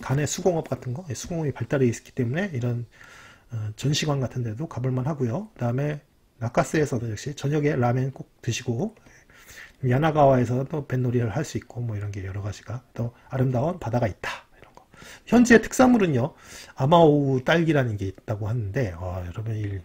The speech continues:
딸기 맛있습니다, 일본에서. 예. 그래서 일본에서 유명세를 떨치고 있는 딸기 품종입니다. 어? 여러분, 이거 있잖아요. 일본에서 이 진짜 최고 품종의 딸기는요, 한,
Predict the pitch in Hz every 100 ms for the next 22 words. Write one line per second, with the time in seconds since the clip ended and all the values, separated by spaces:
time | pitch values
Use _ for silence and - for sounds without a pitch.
0 | _ - 147 135 110 - - 156 139 117
1 | 104 - - - 90 - - - 139 131
2 | 165 170 170 131 185 196 196 175 190 190
3 | 190 160 147 139 170 180 165 - 156 139
4 | 95 - - - - 175 - _ _ -
5 | - - - 160 185 202 156 170 185 170
6 | 143 147 120 147 160 165 135 131 139 131
7 | - - 127 135 - - 247 247 - 220
8 | 190 151 131 175 160 131 143 147 90 -
9 | - 226 160